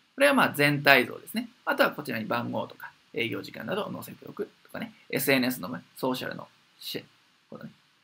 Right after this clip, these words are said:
友達になったりだとか、シェアできるようなこのエスエヌエスというね、ボタンも設置してあります。これはサイト、ホームページ全体の説明になります。はい。では、ブログ記事のお話にね、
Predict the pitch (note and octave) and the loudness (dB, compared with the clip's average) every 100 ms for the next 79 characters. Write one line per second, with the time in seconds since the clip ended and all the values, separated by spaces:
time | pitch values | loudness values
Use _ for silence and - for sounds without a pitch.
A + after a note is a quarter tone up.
0 | _ - C3 B2+ B2+ A2+ B2 C#3+ - C#2+ | _ -4 0 0 0 -4 -2 -2 -2 -6
1 | C#2 C#2 - - - C3+ F2+ - - - | -6 -10 -14 -18 0 2 2 0 -8 -8
2 | - G3 E3+ - - C3+ - C3 - B2+ | -6 -4 -4 -8 -8 -8 -4 -4 -2 -4
3 | B2 B2 - - - - - _ _ - | -4 -6 -12 -12 -16 -16 -16 _ _ -4
4 | C3+ A2+ A#2+ F3+ - A#2+ - - - - | -2 0 0 -2 -8 -12 -14 -12 -14 -14
5 | - - _ _ - C4+ G#3 - D#3 D3 | -20 -20 _ _ 6 6 6 4 4 4
6 | C#3+ - D#3+ D3+ D3+ C#3+ A2 - - _ | 0 0 2 2 2 0 0 -2 -18 _
7 | - C3+ C3+ B2+ B2 F3 - - _ - | -4 0 0 0 0 0 -6 -10 _ -10
8 | C3+ - - B2+ F3+ G#3+ - - - - | -8 -8 -6 -2 -2 -4 -6 -8 -8 -14
9 | - _ _ _ _ _ _ _ _ _ | -20 _ _ _ _ _ _ _ _ _
10 | _ - E3+ _ _ _ - A#3 - - | _ -12 -12 _ _ _ 6 6 6 2
11 | D#3 A#3 A#3 B3 C4 F3+ - A#2+ B2 A2+ | 8 8 8 4 2 2 -2 -2 0 0
12 | - - D#3 B3 | -2 -6 -6 -8